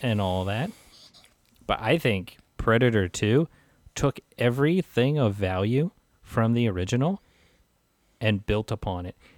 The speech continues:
In fact, all of the, the lore and the mythology that people, uh, repeat ad nauseum to this day,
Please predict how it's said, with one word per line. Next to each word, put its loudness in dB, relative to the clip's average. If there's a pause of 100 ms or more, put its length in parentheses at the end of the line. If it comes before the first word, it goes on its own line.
(160)
In 4
fact, -2 (320)
all 4
of 0
the, 2 (140)
the -6
lore -2 (220)
and -2
the -2
mythology 0
that -2
people, 2 (400)
uh, -4
repeat -2
ad 4
nauseum 0
to 2
this 0
day, -2